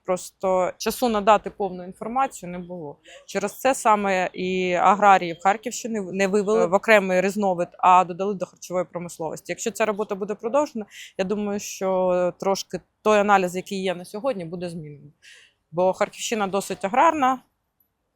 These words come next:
область, і не можна об'єднувати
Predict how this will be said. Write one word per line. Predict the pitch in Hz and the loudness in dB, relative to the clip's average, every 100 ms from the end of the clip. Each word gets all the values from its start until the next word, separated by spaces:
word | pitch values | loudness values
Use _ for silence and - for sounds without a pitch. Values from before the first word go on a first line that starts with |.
| _ _ | _ _
область, | - 226 202 214 208 - - - | -2 -2 2 0 -2 -10 -18 -14
і | - 185 196 196 196 196 196 190 | -8 -6 -4 -4 -4 -2 -2 -2
не | 214 | -2
можна | 226 185 156 156 160 | 0 0 -2 -8 -14
об'єднувати | 160 226 214 185 170 - - 156 | -8 -8 -8 -8 -10 -10 -12 -12